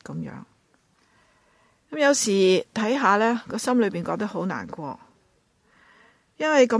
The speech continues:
樣嘅人呢，佢可以結咩果子呢？我哋，即係唔需要問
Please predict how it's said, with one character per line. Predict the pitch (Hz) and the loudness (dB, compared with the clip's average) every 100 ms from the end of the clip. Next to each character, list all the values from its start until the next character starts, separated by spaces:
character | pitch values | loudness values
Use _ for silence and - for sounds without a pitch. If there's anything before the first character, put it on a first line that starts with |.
| 277 | 2
樣 | 277 | 2
嘅 | 247 | 2
人 | 180 - | 0 -4
呢， | 175 202 214 _ _ _ _ - | -4 -4 -6 _ _ _ _ -12
佢 | 214 | -6
可 | 202 | -4
以 | 240 | -4
結 | 220 202 | -6 -6
咩 | 226 214 | -2 -2
果 | 190 156 160 | -4 -8 -8
子 | - 160 165 | -10 -10 -8
呢？ | 170 190 _ _ _ _ _ _ _ _ _ _ - | -8 -10 _ _ _ _ _ _ _ _ _ _ -14
我 | 180 | -10
哋， | 170 165 160 160 - _ - - - _ _ _ | -6 -4 -6 -8 -14 _ -20 -20 -20 _ _ _
即 | - | -14
係 | 185 | -10
唔 | 123 | -8
需 | 180 175 | -6 -6
要 | |
問 | 143 | -8